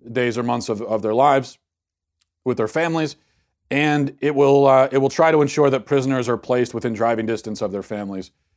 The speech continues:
when they're in prison. So all of that is fine. Um, I don't see why, why anyone would necessarily oppose any of that. The problem, though, is that the bill intends to reduce the federal prison population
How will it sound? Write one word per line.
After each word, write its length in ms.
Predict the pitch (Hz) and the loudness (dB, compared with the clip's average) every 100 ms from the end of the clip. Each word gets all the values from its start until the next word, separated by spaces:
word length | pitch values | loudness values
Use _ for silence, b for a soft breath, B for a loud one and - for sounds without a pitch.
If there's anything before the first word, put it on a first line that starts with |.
| _ | _
when 140 | 110 101 | -10 -6
they're 120 | 98 | -8
in 80 | 95 | -6
prison. 220 | 110 113 | -6 0
So 240 | 170 - B - | 0 0 B 2
all 240 | 202 240 | 4 6
of 80 | 151 | 4
that 200 | 165 156 | 4 4
is 160 | 131 | 0
fine. 480 | - 156 135 123 139 - | 4 4 6 4 0 2
Um, 260 | 127 123 | 4 4
I 80 | 135 | 2
don't 120 | 143 | 0
see 120 | 139 | 0
why, 120 | 127 127 127 | 0 0 -2
why 240 | 120 123 | -2 0
anyone 300 | 123 123 120 | 0 -2 -2
would 120 | 113 | -2
necessarily 380 | 110 113 120 107 | -4 -6 -2 -2
oppose 340 | 104 120 120 110 | -2 -2 -2 -4
any 120 | 107 | -6
of 80 | 107 | 0
that. 180 | 131 | 0
The 80 | 107 | -2
problem, 500 | - 185 233 202 151 | -4 2 2 2 0
though, 340 | 120 110 110 - _ _ _ _ _ _ _ | 0 -2 -2 -6 _ _ _ _ _ _ _
is 200 | 139 139 | 0 2
that 200 | 147 139 | 4 2
the 100 | 143 | 0
bill 320 | 113 156 170 | 2 2 4
intends 500 | 151 139 151 143 139 | 2 -2 -4 -4 -4
to 120 | - 120 | -4 -2
reduce 800 | 117 98 170 180 139 - - _ _ _ _ _ _ - | -2 -2 -2 0 0 -4 -12 _ _ _ _ _ _ -8
the 100 | 120 | -2
federal 340 | 165 151 147 | 0 2 2
prison 280 | 170 143 135 | 2 -2 0
population 760 | 127 117 131 151 135 131 113 | -2 0 0 0 0 -2 -2